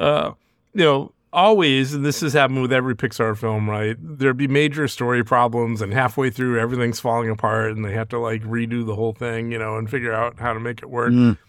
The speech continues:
Speaker 1: Well, he would, like, call in the writer and yell at them in a board meeting, <laughs> you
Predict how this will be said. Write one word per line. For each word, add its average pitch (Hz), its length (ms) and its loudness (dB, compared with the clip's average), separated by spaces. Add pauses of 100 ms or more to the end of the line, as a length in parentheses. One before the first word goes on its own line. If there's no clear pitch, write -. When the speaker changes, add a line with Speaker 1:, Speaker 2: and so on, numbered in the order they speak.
(280)
Speaker 1:
Well, 151 120 2
he 220 180 4
would, 214 180 2
like, 139 220 0
call 165 300 4
in 156 160 4
the 127 100 2
writer 123 500 4
and 110 120 -2
yell 123 340 2
at 113 120 -4
them 117 200 -2
in 110 80 -2
a 104 60 -2
board 113 360 -4
meeting, 107 460 -2
<laughs> - 40 -6
you 190 120 2